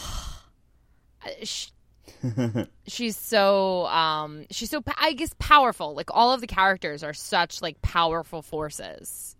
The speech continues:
Speaker 1: um, in the book,
Speaker 2: Sure.
Speaker 1: if that makes sense. Um, and they're also even, like, even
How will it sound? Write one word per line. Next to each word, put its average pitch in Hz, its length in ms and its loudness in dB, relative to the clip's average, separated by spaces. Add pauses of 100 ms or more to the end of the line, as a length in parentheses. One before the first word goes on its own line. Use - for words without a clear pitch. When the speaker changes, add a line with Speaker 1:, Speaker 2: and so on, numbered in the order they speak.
Speaker 1:
um, 135 500 -10 (720)
in 175 140 -2
the 156 60 -6
book, 170 260 -2
Speaker 2:
Sure. 311 100 0
Speaker 1:
if 277 60 2
that 294 120 0
makes 302 180 -4
sense. 311 520 -6 (840)
Um, 202 280 4
and 240 140 2
they're 277 120 6
also 294 300 4
even, 269 320 -2
like, 208 380 2
even 180 1120 -4